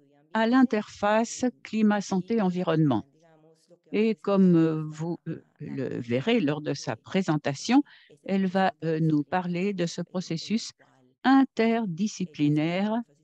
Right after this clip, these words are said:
dans lequel elle met l'accent sur la recherche. La, euh, troisième intervenante, c'est Anaï Membribe. Elle est géographe,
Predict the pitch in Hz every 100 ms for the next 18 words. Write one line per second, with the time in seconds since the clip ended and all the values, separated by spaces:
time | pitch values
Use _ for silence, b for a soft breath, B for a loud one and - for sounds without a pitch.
0 | _ 143 _ _ - 175 180 208 - 180
1 | 175 - 165 175 190 - 170 165 175 180
2 | 151 - - 196 - - 226 220 196 165
3 | 156 - 135 117 - - _ _ _ 143
4 | - - 180 175 - 175 - - 175 175
5 | 170 185 185 180 160 - 180 175 170 160
6 | 160 180 185 220 302 - 185 170 175 170
7 | 170 170 156 156 151 170 175 226 302 -
8 | _ _ _ 151 151 _ _ 196 196 190
9 | 180 175 - 170 165 240 220 180 170 185
10 | 208 233 254 -